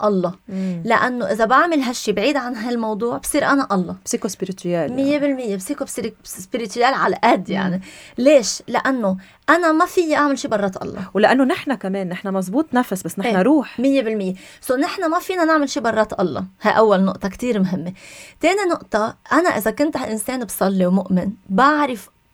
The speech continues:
Speaker 1: الله من خلال مين عم يحكيني.
Speaker 2: مم، تمييز.
Speaker 1: الله بيبعت ولاده لعند بعضهم تيشقلوا بعضهم. يعني كمان الله أكيد موافق على علم النفس وموافق على كل هيدا الشي يعني، وإلا كان انتهى.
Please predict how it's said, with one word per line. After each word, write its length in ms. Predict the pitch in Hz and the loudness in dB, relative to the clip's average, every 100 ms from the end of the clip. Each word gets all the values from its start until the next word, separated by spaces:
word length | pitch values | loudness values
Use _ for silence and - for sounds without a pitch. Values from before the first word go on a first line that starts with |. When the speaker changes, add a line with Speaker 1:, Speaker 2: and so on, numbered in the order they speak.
| - | 2
Speaker 1:
الله 380 | 285 311 262 240 | 2 4 2 0
من 200 | 226 233 | -2 -4
خلال 440 | - 233 240 233 | -4 -2 0 0
مين 260 | 233 269 277 | 0 2 2
عم 260 | 208 226 | 0 0
يحكيني. 840 | 214 202 190 - 220 226 202 165 - | 0 -2 -6 -10 -6 -2 0 0 -4
Speaker 2:
مم، 280 | - 190 180 165 - | -6 -2 -4 -6 -4
تمييز. 260 | 202 262 | 2 2
Speaker 1:
الله 160 | 311 285 | 4 2
بيبعت 540 | 240 302 269 226 208 | 2 0 2 0 0
ولاده 480 | 220 220 277 302 220 | 0 2 2 4 2
لعند 300 | 190 175 185 | 2 0 0
بعضهم 520 | 220 247 196 190 233 | 0 0 2 0 -2
تيشقلوا 520 | 247 262 294 - 240 | -4 -4 -4 -4 -4
بعضهم. 420 | 262 320 311 202 185 | -4 -4 -4 -4 -2
يعني 260 | 185 185 | 0 -2
كمان 300 | 196 214 254 - | -2 -4 -4 -4
الله 220 | 254 247 | -2 -2
أكيد 260 | 220 339 294 | -2 -4 0
موافق 340 | 285 285 - - | 0 0 -2 0
على 160 | 208 | 2
علم 220 | 180 202 | 2 0
النفس 440 | 202 208 220 247 - | -2 -4 -4 -6 -6
وموافق 340 | 190 196 - | -6 -4 -6
على 200 | 170 190 | -2 -2
كل 140 | 190 254 | -2 -2
هيدا 240 | 233 208 | -2 -2
الشي 260 | 190 - 247 | -4 -6 -4
يعني، 280 | 202 190 185 - - - - - | 0 -2 -2 -12 -18 -18 -6 2
وإلا 280 | 247 269 | 4 4
كان 180 | 269 302 | 4 4
انتهى. 420 | 349 359 415 285 | 2 0 0 -2